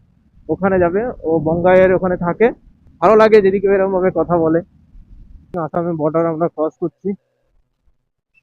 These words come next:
ঠিক আছে? এখানে সেই লম্ব চেক হচ্ছে, এই যে আসাম বর্ডার।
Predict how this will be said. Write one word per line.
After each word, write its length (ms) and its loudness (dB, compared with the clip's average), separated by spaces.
ঠিক 100 -12
আছে? 280 -6
এখানে 220 -10
সেই 180 -6
লম্ব 300 -4
চেক 300 -8
হচ্ছে, 260 -8
এই 80 -14
যে 100 -8
আসাম 380 -8
বর্ডার। 300 -2